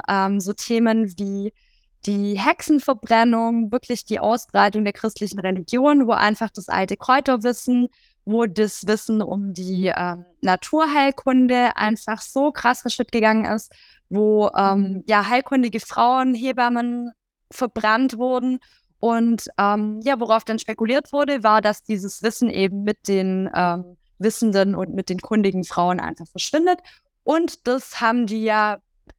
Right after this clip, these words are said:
Speaker 1: offensichtlich gut hinbekommen, denn
Speaker 2: Erfolgreich hinbekommen.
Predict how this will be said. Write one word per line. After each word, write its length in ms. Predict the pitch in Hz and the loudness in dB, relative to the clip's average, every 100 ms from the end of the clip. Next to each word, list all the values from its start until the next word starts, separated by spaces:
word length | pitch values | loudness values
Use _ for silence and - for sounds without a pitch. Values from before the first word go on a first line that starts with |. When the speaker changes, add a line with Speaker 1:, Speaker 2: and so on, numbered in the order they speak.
| _ _ - | _ _ 0
Speaker 1:
offensichtlich 680 | - - 302 311 - 330 - | 2 2 0 0 0 -2 0
gut 220 | 254 285 | -2 0
hinbekommen, 720 | 254 247 226 - 180 170 165 | 4 4 4 0 -6 -6 -4
denn 260 | 170 220 247 | 0 2 4
Speaker 2:
Erfolgreich 540 | 220 214 - 190 202 | 4 2 0 0 0
hinbekommen. 800 | 214 190 190 180 - 170 180 - | 0 0 0 -2 -6 -4 -6 -8